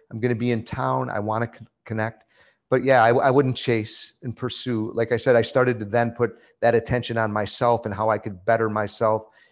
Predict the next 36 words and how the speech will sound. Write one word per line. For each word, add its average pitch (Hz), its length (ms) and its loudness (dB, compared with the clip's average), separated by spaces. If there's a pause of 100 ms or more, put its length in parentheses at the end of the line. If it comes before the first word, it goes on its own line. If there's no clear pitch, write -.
(300)
more 120 240 2
tools, 120 760 -2
um, 104 240 -6
how 117 200 2
I 113 60 4
can 117 140 -4
help 117 320 -2
other 120 240 0
people, 147 600 -2 (100)
other 139 180 4
families 139 540 0
that 120 100 2
are 127 80 4
going 139 360 0
through 139 140 -10
similar 143 360 -2
circumstances. 110 840 -10
Like, 117 180 -6 (260)
that 151 340 4
pain 156 340 2
turned 127 240 0
into 120 140 0
my 113 220 0
path. 117 420 -4 (420)
So, 117 460 2 (180)
you 123 120 -4
know, 127 80 4
whether 139 280 8
it's - 280 0
you 143 260 0
maybe 135 300 2
having 139 260 0
a 123 60 -2
conversation 131 640 -8
with 107 100 -8
another 117 460 0